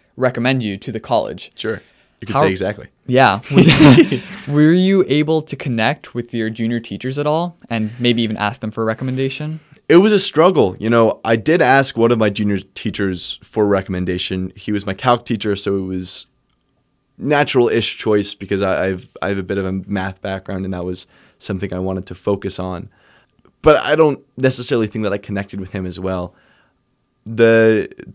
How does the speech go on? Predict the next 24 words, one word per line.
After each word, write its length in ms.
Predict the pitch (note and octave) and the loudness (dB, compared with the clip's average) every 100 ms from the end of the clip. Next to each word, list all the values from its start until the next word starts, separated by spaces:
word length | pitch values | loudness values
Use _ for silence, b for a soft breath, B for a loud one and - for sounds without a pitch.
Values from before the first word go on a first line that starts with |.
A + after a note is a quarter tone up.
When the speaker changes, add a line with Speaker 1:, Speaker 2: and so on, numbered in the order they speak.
| _ - | _ -6
Speaker 2:
the 180 | A#2 | -4
real 540 | G#2+ A#2 D#3+ D3+ B2 G#2 | -2 0 4 4 4 2
recommendation 920 | G#2+ G#2 G#2 G2+ G2 F#2+ G2 G2 F#2 | -2 -4 -2 -4 -2 -2 -2 -4 -8
for 140 | - | -8
me, 140 | F#2+ F#2 | -8 -8
I, 80 | F#2 - | -10 -12
the, 280 | D#2+ C#2 F#2 | -14 -10 -8
the, 220 | F#2+ F#2 | -6 -8
the 80 | G2 | -8
best 300 | F#2 G#2 G#2 | -2 -2 -2
recommendation, 580 | G2 F#2 F#2+ F#2+ F#2 - | -6 -6 -6 -6 -8 -10
I 100 | - | -10
assume, 500 | E2+ - - G2+ F#2+ F#2 | -10 -10 -8 -6 -6 -10
you 80 | - | -10
can't 200 | A2 F2 | -8 -6
really 140 | G2 | -8
see 280 | F#2+ - G2 | -8 -8 -6
recommendations, 880 | F#2+ F#2+ - - - - - - _ b b b b b _ | -6 -8 -12 -12 -12 -12 -16 -20 _ b b b b b _
was 320 | A2 A2 G#2+ - | 0 2 2 0
from, 480 | - G#2 G2+ F#2+ - | -2 0 0 -4 -8
from, 460 | - G2 F#2 F2 - - | -10 -6 -6 -8 -10 -8
uh, 180 | F2+ F2+ | -8 -6
Senora 400 | G#2+ G2+ G#2+ F#2+ | -4 0 0 0
Holbrook. 480 | - A#2 G#2 - | 0 -2 -2 -8